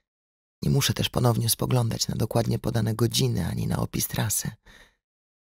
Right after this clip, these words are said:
Potrzebuję tylko grubej warstwy znaczków na kopercie. Pim chciał mieć pewność, że dojdzie do mnie to zaproszenie. Oczywiście wiem, że nie wysłał go do mnie takiej, jaka jestem teraz, lecz do osoby, którą byłam,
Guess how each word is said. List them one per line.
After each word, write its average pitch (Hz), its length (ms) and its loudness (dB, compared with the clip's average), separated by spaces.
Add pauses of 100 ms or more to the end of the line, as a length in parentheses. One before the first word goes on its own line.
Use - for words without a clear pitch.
(300)
Potrzebuję - 440 0
tylko 147 240 2
grubej 143 340 4
warstwy 135 440 2
znaczków 135 520 0
na - 80 -2
kopercie. - 480 -6 (1500)
Pim 185 260 10
chciał 160 240 0
mieć 131 180 -2
pewność, 160 600 4 (480)
że 143 140 0
dojdzie 147 340 6
do 135 120 4
mnie 127 180 0
to - 140 -4
zaproszenie. 135 600 -2 (1000)
Oczywiście 160 360 2
wiem, 151 240 6
że 123 140 2
nie 123 120 2
wysłał 123 380 2
go 113 120 2
do 113 120 2
mnie 113 180 0
takiej, - 460 0 (480)
jaka - 200 2
jestem 127 300 2
teraz, - 520 0 (640)
lecz - 140 0
do 127 140 2
osoby, 120 340 6
którą 123 280 2
byłam, 107 500 2